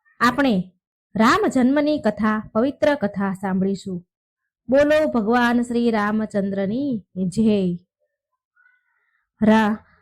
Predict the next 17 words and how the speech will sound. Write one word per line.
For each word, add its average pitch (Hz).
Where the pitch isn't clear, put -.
રામાય 269
રામભદ્રાય 233
રામચંદ્રાય 214
વેદસે 202
રઘુનાથાય 226
નાથાય 208
સીતાયા 277
પતયે 233
નમઃ. 220
બોલો 240
ભગવાન 220
રામચંદ્રની 202
જય, 202
ભક્તવત્સલ 214
ભગવાન 202
શ્રી 202
રામની 202